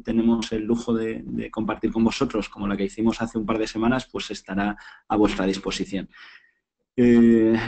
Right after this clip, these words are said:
mi nombre es Roberto Fernández Cergueta, soy director del área digital de Everis y lidero la práctica de blockchain, y me acompaña Victoria Torres, es una persona clave de nuestro equipo que tiene mucho conocimiento en aplicaciones prácticas de esta tecnología,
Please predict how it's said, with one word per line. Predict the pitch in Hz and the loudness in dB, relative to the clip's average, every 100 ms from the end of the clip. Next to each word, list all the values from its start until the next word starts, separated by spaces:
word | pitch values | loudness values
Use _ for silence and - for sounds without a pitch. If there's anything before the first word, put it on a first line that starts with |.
| 120 | 2
mi | 120 | 6
nombre | 120 135 | 6 6
es | 131 | 4
Roberto | 123 127 120 | 4 2 0
Fernández | 123 123 123 120 | 2 2 4 0
Cergueta, | 123 120 143 165 - | 2 0 2 0 -4
soy | - 123 | -8 -4
director | 117 120 120 - 123 123 123 117 | 2 2 2 -2 0 0 0 -2
del | 113 | -2
área | 117 117 | 0 2
digital | 117 - 110 120 117 | 2 0 -6 0 0
de | 117 | 2
Everis | 131 107 101 - - _ | 2 0 -2 -8 -18 _
y | 113 104 104 | -12 -8 -8
lidero | 101 104 110 117 | -6 -4 -2 -2
la | 110 | -4
práctica | 117 117 - 120 117 | -6 -8 -8 -4 -4
de | |
blockchain, | 110 117 - 139 160 - _ - | -2 -6 -6 -4 -4 -6 _ -14
y | |
me | 107 | -12
acompaña | 107 104 101 110 113 113 | -10 -6 -6 -2 -2 -2
Victoria | 110 - 117 113 110 | -4 -4 -6 -4 -4
Torres, | 131 135 160 - _ _ | -4 -4 -8 -10 _ _
es | 120 107 | -20 -12
una | 101 | -10
persona | 101 - 113 107 101 - - _ _ | -10 -14 -12 -10 -10 -14 -20 _ _
clave | - 113 113 | -4 0 2
de | |
nuestro | 110 110 104 | 2 -2 -2
equipo | 104 120 143 147 | -2 -2 -4 -6
que | - 104 | -8 -10
tiene | 110 107 | -6 -4
mucho | 107 107 - 110 | -4 -6 -8 -6
conocimiento | 107 98 107 113 117 104 | -6 -6 -4 0 -2 -2
en | 104 | -8
aplicaciones | 104 - 98 104 110 107 - | -8 -12 -12 -10 -8 -8 -8
prácticas | - 107 - 104 107 104 - _ | -10 -10 -10 -12 -10 -12 -16 _
de | 107 | -12
esta | - 110 | -8 -10
tecnología, | 101 107 110 104 135 139 | -6 -4 -4 -4 -4 -4